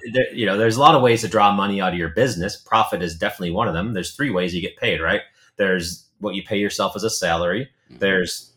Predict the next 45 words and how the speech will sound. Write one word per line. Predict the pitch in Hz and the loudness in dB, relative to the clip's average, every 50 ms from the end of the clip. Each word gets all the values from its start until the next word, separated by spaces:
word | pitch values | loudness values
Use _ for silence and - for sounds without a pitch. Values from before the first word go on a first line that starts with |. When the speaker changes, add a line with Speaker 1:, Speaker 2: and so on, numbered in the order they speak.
| _ _ | _ _
Speaker 1:
profit | - - 107 104 - - 95 104 - - - _ | 0 2 4 4 2 2 -2 -4 -6 -6 -12 _
that | - 92 85 | -18 -12 -6
drops | 101 95 98 - - | -4 -4 -4 -4 -6
to | - 98 | -10 -8
the | 82 | -4
bottom | 87 85 90 92 90 | -4 -2 -2 -2 -2
line, | 87 85 90 101 107 107 90 - _ _ | -2 -2 -2 -2 -4 -6 -10 -14 _ _
less | 95 90 98 101 - - | -6 -4 -4 -4 -4 -6
taxes | - - 104 95 98 - - - 92 | -4 0 0 0 0 0 -4 -10 -8
in | 95 95 | -6 -6
the | 95 95 | -4 -4
U | 95 104 104 92 | -4 -2 -2 -2
S | 87 101 - - - | -2 -4 -4 -8 -10
if | - 87 - | -12 -12 -12
it's | 90 - - | -14 -16 -16
profit | - - - 85 80 82 - 87 - - | -12 -10 -10 -8 -8 -8 -8 -8 -8 -8
versus | 82 90 87 85 - 85 | -8 -8 -8 -8 -8 -8
if | 90 87 - | -10 -10 -10
it's | 95 87 - | -12 -10 -8
salary. | - - 90 76 78 82 85 90 110 113 - _ - - _ - | -6 -4 -4 -4 -4 -4 -4 -6 -6 -8 -10 _ -20 -14 _ -2
And | 101 107 | 0 2
then | 110 107 101 | 4 4 4
there's | 98 98 92 92 90 85 | 2 2 2 0 0 -2
when | 92 95 92 | -4 -4 -4
you | 90 | -4
sell | 82 - - 101 90 | -4 -2 -2 -2 -2
the | 85 85 | -2 -2
business, | 76 92 90 80 80 78 73 - - - | -4 -4 -4 -4 -4 -8 -12 -12 -10 -6
right? | 78 87 90 | -4 -4 -2
Or | 87 87 87 | -2 -4 -4
the | 87 - - | -6 -4 -2
ac-, | 92 92 - - - | -4 -4 -4 -6 -12
the | 92 85 | -12 -8
book | 80 92 107 - - - | -6 -6 -6 -6 -6 -6
value | 95 85 82 87 85 85 | -4 -4 -2 -4 -4 -6
of | 82 85 82 | -8 -8 -6
that | 85 78 - - - | -6 -8 -8 -8 -6
business | - 104 92 85 85 82 82 - | -4 -4 -4 -4 -4 -6 -6 -8
if | 82 80 - | -10 -14 -16
you | 82 | -14
sell | 82 - - 92 90 85 | -8 -4 -2 -2 -2 -2
it | 80 | -4
at | - - | -6 -8
some | - - 80 78 76 | -8 -8 -8 -8 -10
point. | - - - - | -12 -18 -20 -20